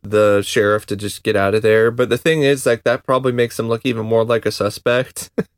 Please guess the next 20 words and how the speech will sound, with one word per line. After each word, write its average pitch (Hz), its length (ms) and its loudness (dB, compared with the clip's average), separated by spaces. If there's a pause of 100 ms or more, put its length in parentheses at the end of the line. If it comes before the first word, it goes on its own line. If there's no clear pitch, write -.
(200)
<laughs> - 500 -16
'Cause, 143 180 -2 (1400)
but 139 260 0
some 185 180 0
people 196 220 2
do 156 200 2
that. 120 300 2
They're 120 120 2
like, 120 220 2
"I 123 340 2
just, 113 360 -8
this, 127 220 0
this 127 480 0
happened, 123 600 0
then 113 180 0
this 117 180 -2
happened, 107 580 -2
and 101 160 -8
just - 220 -14
get 127 120 -4